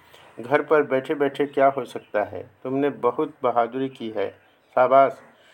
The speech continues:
हिचकने वाले पीछे रह जाएंगे और तुम कूद कर सबके आगे पहुंच जाओगे।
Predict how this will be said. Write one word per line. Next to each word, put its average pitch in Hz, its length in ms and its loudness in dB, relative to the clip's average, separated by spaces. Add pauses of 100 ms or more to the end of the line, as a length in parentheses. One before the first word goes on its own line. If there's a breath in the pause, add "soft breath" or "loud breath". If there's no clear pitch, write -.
(180 soft breath)
हिचकने 143 400 -2
वाले 143 280 4
पीछे 127 360 -6
रह 127 160 -2
जाएंगे 110 580 -4
और 120 240 -2
तुम 143 160 -4
कूद 139 320 -6
कर 123 160 -4
सबके 123 420 -6 (100)
आगे 117 260 0
पहुंच 113 260 -14
जाओगे। 104 440 -4